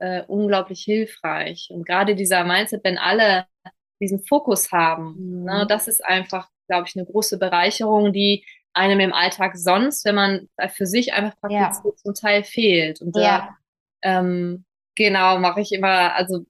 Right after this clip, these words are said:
Speaker 1: bin ich immer so Befürworterin, so zu gucken, ah, sucht euch Gemeinschaften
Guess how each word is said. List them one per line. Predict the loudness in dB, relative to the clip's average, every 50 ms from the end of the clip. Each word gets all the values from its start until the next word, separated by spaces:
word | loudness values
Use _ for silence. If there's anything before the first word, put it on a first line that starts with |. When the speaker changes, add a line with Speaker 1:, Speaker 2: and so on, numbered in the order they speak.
| _ _
Speaker 1:
bin | _ -2 0
ich | 0 0
immer | 0 0 0
so | 2 0
Befürworterin, | 0 -2 0 0 0 2 2 2 2 2 2 2 2 4 4 4 4 2 2 2
so | 0 0
zu | 0 -2 -8 -6
gucken, | -4 -4 -4 -2 -2 0
ah, | 0 2 2 2 2 2 0 -2
sucht | -6 -8 -6 -4
euch | -6 -6 -4 -6
Gemeinschaften | -4 -2 0 0 2 0 0 0 0 -2 -2 -4 -6 -6 -4 -2 -2 -2 -4 -4